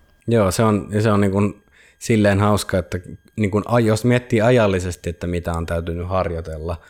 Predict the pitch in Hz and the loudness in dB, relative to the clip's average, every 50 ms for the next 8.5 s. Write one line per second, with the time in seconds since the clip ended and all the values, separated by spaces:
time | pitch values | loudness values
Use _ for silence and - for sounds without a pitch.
0 | - - - _ _ _ 101 92 87 87 87 87 87 78 - 98 98 90 95 98 | -20 -20 -20 _ _ _ -8 -6 -4 -4 -4 -4 -6 -8 -6 -6 -4 -2 -2 -2
1 | 95 - - 92 92 98 104 104 101 98 90 95 80 85 85 90 90 - - 92 | -2 -2 -2 -2 0 2 2 2 2 0 0 -2 -4 -4 -4 -4 -6 -6 -6 -6
2 | 90 90 85 80 87 - - - 73 82 87 90 87 85 85 85 85 87 92 - | -4 -4 -4 -6 -6 -8 -8 -10 -8 -8 -6 -6 -6 -6 -6 -6 -8 -8 -8 -8
3 | - 87 80 80 90 85 85 95 95 90 85 - 98 87 82 - - - 92 82 | -8 -6 -6 -6 -6 -6 -4 -4 -4 -4 -4 -4 -6 -6 -6 -6 -8 -8 -6 -6
4 | 80 80 90 92 90 87 90 87 87 - - 98 90 87 82 82 87 90 87 - | -6 -4 -4 -2 -2 -2 -4 -6 -8 -6 -6 -6 -4 -4 -4 -4 -4 -6 -4 -4
5 | 87 90 92 90 - - 95 87 87 87 87 95 85 - _ - 90 90 87 - | -4 -2 -2 -4 -4 -4 -4 -4 -6 -6 -6 -8 -8 -6 _ -4 -4 -4 -6 -8
6 | - - _ _ _ _ _ _ _ - 90 85 85 85 85 85 85 - - _ | -14 -20 _ _ _ _ _ _ _ -8 -6 -4 -4 -4 -4 -4 -4 -6 -10 _
7 | _ _ _ _ _ - 95 95 95 95 92 - - - 95 90 90 - - - | _ _ _ _ _ -6 -4 -2 0 0 -2 -2 -4 -4 -2 -2 -2 -4 -6 -12
8 | - 98 101 95 - - 101 101 101 | -8 -6 -6 -6 -4 -2 -2 0 0